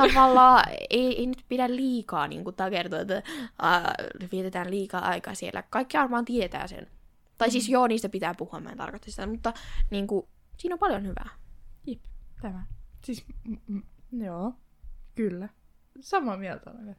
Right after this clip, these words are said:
Speaker 1: Kyllä.
Speaker 2: Tai niinku, joo, kyllä. <laughs>
Speaker 1: Se tuo paljon hyvää, mutta se myös
Speaker 2: Ni-, niin, kun just se, että mi-,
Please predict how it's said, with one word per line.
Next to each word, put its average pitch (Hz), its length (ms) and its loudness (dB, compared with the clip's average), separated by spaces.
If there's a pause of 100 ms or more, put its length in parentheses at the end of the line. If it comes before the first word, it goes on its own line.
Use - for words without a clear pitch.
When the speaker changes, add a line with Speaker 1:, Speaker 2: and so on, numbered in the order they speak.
(120)
Speaker 1:
Kyllä. 285 180 0
Speaker 2:
Tai 277 100 0
niinku, 262 240 -4 (600)
joo, 294 400 -4 (1080)
kyllä. 302 200 0 (300)
<laughs> 587 220 6
Speaker 1:
Se 415 160 8
tuo 392 260 12
paljon 320 300 8
hyvää, 240 380 6
mutta 202 240 -4
se - 120 -8
myös 190 320 -6
Speaker 2:
Ni-, - 220 -10
niin, 262 400 -4
kun 233 180 -6
just 277 280 -10
se, 277 160 -8
että 240 200 -10
mi-, 240 200 -12